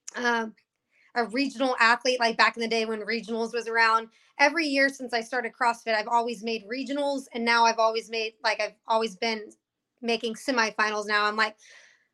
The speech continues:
for ten years, I've been at that level, regional or semifinal athlete, right? And I've never made the games. So I'm like, "Maybe that's just it for me." <laughs> Like, maybe I'm just a semifinal athlete. You know what I mean? <laughs>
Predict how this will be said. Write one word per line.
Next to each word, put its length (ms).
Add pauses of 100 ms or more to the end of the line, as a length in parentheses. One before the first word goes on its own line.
(340)
for 100
ten 260
years, 280
I've 140
been 120
at 120
that 180
level, 340
regional 440
or 160
semifinal 800 (100)
athlete, 440
right? 280 (540)
And 100
I've 140
never 300
made 240
the 80
games. 520
So 140
I'm 140
like, 300 (420)
"Maybe 840 (240)
that's 260
just 240
it 140
for 120
me." 280
<laughs> 20
Like, 200
maybe 420
I'm 140
just 200
a 40
semifinal 840
athlete. 500 (320)
You 100
know 100
what 120
I 80
mean? 300 (180)
<laughs> 100